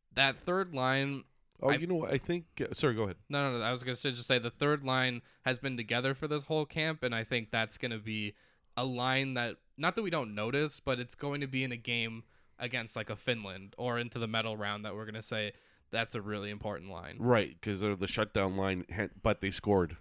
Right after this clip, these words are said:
Speaker 1: Yeah.
Speaker 2: right, which they weren't supposed to be doing. Um, I was just gonna say the, um, actually, I think, um, the sixteen-year-old kid, sorry, I can't think of his name.
Speaker 1: Bedard?
Speaker 2: Yeah. Didn't he score on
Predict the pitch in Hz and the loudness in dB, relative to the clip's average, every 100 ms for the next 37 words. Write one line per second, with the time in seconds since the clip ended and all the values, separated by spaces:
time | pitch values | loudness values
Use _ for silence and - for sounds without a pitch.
0 | _ 117 101 87 87 85 _ - - 90 | _ -10 -6 0 0 0 _ -18 -8 -6
1 | - - 78 80 - 82 80 69 71 73 | -6 -6 -4 -6 -8 -10 -10 -8 -6 -4
2 | 71 - - - _ _ _ _ _ - | -6 -8 -16 -20 _ _ _ _ _ -8
3 | 87 87 85 85 78 - 90 92 - 101 | -2 0 -2 -6 -12 -6 -4 -2 -4 -6
4 | - 95 - 90 90 87 87 87 85 80 | -4 -6 -4 -4 -2 -4 -4 -4 -4 -2
5 | 78 78 78 80 78 76 _ _ - - | -2 -2 -4 -6 -10 -12 _ _ -20 -20
6 | _ _ - 107 - 113 98 85 - 98 | _ _ -6 -6 -4 -2 0 -2 -4 -4
7 | 92 - - 90 80 80 78 78 78 78 | -4 -8 -6 -2 0 0 0 -4 -8 -12
8 | 76 _ _ 90 82 - - 113 - 104 | -16 _ _ -4 -4 -6 -6 -6 -6 -6
9 | 95 85 82 80 - 78 92 - 76 73 | -4 -2 -2 -4 -6 -6 -6 -6 -6 -6
10 | 76 71 73 67 69 - 69 95 - 107 | -8 -10 -12 -10 -12 -10 -10 -10 -10 -6
11 | 98 104 123 - _ - 92 76 - - | -4 -4 -8 -18 _ -4 -2 -2 -6 -20
12 | - - 101 104 107 98 - 98 101 101 | -18 -6 -4 -4 -6 -6 -4 0 2 2
13 | 95 92 95 95 | 0 0 -2 -6